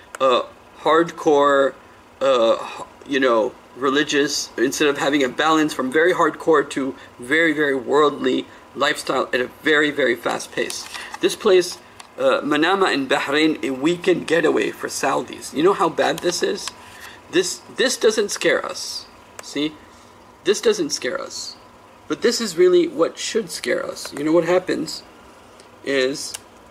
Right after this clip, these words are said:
the Saudis, Bahrain allure for Saudis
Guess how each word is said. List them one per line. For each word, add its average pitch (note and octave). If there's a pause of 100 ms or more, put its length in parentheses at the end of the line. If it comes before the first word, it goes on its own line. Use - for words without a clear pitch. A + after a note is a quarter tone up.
(240)
the C3
Saudis, D3 (640)
Bahrain D#3
allure C#3+ (300)
for C#3+
Saudis D#3